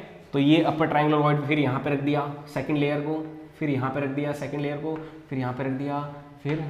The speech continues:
यहाँ पे रख दिया, ऐसे। ये देखो यहाँ पे मामला complex हो रहा है, यहाँ पे थोड़ा चीज़ें confusing हो रही है, इसलिए मैं कह रहा हूँ कि चीज़ें ध्यान से सुननी है। मैंने यहाँ पे क्या किया, upper triangular voids जो है वहाँ, वहाँ पे एटम रखे।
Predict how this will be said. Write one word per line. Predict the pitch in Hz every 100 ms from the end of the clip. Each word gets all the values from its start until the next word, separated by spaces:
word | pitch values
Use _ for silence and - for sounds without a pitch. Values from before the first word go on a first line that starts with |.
| -
यहाँ | 117 110 113
पे | 110
रख | 101
दिया, | 101 -
ऐसे। | - - - - - _ - - _ _ _ - _ _ _ _ -
ये | 120 147
देखो | 156 175
यहाँ | 160 160
पे | 170
मामला | 147 165 165
complex | 151 147 165 -
हो | 160
रहा | 151
है, | - - - - - - - - - _ -
यहाँ | 127 139
पे | 165
थोड़ा | 170
चीज़ें | 170 165 175
confusing | 165 160 175 180
हो | 170
रही | 170 180
है, | 170
इसलिए | 175 180
मैं | 175
कह | 160
रहा | 160
हूँ | 180
कि | 175 202 - - - -
चीज़ें | 156 160 131
ध्यान | 120 131
से | 139
सुननी | 135 135 135 123
है। | 104 - - 139
मैंने | 156 170 208
यहाँ | 202 170 170
पे | 185
क्या | 170 175
किया, | 165 160 151 151 165 - - - - - -
upper | 127 226 220
triangular | 190 185 190 180
voids | 160 170 165
जो | 165
है | 151 160 165 - 127
वहाँ, | 135 160 175
वहाँ | 143 143
पे | 139
एटम | 123 135
रखे। | 123 -